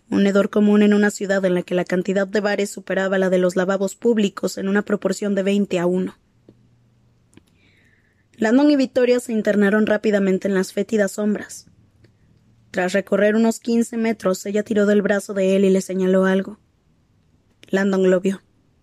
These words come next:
Más adelante había una sencilla puerta de madera con pesados goznes. Advirtió que se trataba de la típica porta sacra,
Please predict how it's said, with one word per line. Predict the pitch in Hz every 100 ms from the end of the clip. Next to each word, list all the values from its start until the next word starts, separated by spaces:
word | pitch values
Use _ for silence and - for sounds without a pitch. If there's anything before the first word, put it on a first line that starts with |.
| _ _ _ _ _
Más | - 196
adelante | 240 247 240 240 240
había | 233 233 226
una | 226
sencilla | 226 214 - 214 214
puerta | 214 202 208
de |
madera | 208 196 196 196
con | - 196
pesados | 190 - 190 185
goznes. | 196 196 - 208 - - _ _ _ _ _ _ _ -
Advirtió | 190 202 196 254
que | 277
se | 285
trataba | 262 240 240 240
de | 233
la | 214
típica | - 226 220 214 -
porta | 214 214 214
sacra, | - 214 - 202 208